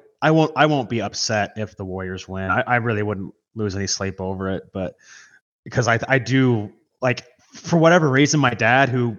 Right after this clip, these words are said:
I don't think has watched an N B A game in th-, three years because I moved out, or five years since I moved out, he still likes, he's like, "Hey, how's Klay Thompson doing?"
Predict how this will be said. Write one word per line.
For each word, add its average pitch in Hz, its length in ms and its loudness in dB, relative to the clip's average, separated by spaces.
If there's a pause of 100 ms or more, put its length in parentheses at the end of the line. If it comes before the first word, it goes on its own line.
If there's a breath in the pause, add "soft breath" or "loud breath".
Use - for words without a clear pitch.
I 117 100 0
don't 127 240 -2
think 139 140 -2
has 110 120 -2
watched 120 300 0
an 117 80 -2
N 113 80 -2
B 113 140 0
A 120 100 2
game 123 220 0
in 110 100 -4
th-, - 260 -18
three 120 220 0
years 120 360 0 (180)
because 110 180 -4
I 104 140 0
moved 107 240 -6
out, 131 300 2 (380 soft breath)
or 104 120 -12 (160)
five 113 180 0
years 127 180 -2
since - 160 -10
I 113 60 -2
moved 117 220 -2
out, 131 240 2 (260)
he 135 160 0
still 190 340 4
likes, 127 320 0
he's 131 160 -2
like, 131 140 2
"Hey, 180 160 2
how's 175 260 2
Klay 185 200 -2
Thompson 120 360 -4
doing?" 85 300 -12